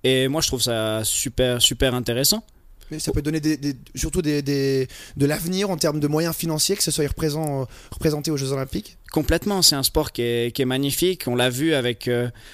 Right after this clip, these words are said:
Speaker 1: la, l'intégration des, des live, euh, streaming, euh, des vidéos. C'est, c'est un sport qui plaît, qui est, qui est beau à voir à la télévision. Et moi, je le vois complètement sur un format olympique et sur, euh,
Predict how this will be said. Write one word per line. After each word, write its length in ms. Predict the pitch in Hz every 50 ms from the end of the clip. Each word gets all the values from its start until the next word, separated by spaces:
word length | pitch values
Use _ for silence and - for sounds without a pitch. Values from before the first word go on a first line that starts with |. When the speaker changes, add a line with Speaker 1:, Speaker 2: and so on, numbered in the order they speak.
| - - - -
Speaker 1:
la, 240 | 110 120 120 117 120
l'intégration 600 | 123 131 131 - 143 123 123 135 - - 143 139
des, 300 | 123 117 117 113 117 117
des 160 | 113 117 120
live, 500 | 123 127 135 143 147 147 151 135 123 123
euh, 160 | 131 131 131 131
streaming, 680 | - - - 151 143 156 151 156 151 151 147 131 131
euh, 180 | 120 117 120 117
des 120 | 117 123
vidéos. 520 | 117 120 135 127 139 143 147 165 180 175 147
C'est, 360 | - - 113 113 107 110 104
c'est 120 | - -
un 80 | 117 110
sport 240 | - - 139 131 -
qui 140 | - 120
plaît, 320 | - - - 147 185 208 - - -
qui 120 | - 127
est, 80 | 117 113
qui 120 | - 127
est 40 | 117
beau 200 | 110 123 147 151
à 80 | 147 143
voir 400 | 131 135 143 147 147 139 120 113
à 220 | 113 110 110 110
la 100 | 113 110
télévision. 600 | - - 123 117 120 117 123 123 120 156 185 196
Et 160 | 160 123 110 110
moi, 240 | 110 117 135 139
je 100 | 120 104
le 60 | 110 107
vois 220 | 101 98 101 101
complètement 600 | - - 143 123 139 135 - - 139 143 139 131
sur 220 | - - - 117
un 80 | 117 113
format 360 | - - 123 113 123 127 123
olympique 560 | 120 120 120 120 113 - 123 135 139 - -
et 60 | - 110
sur, 340 | - - - 117 110 104
euh, 180 | 107 110 107 110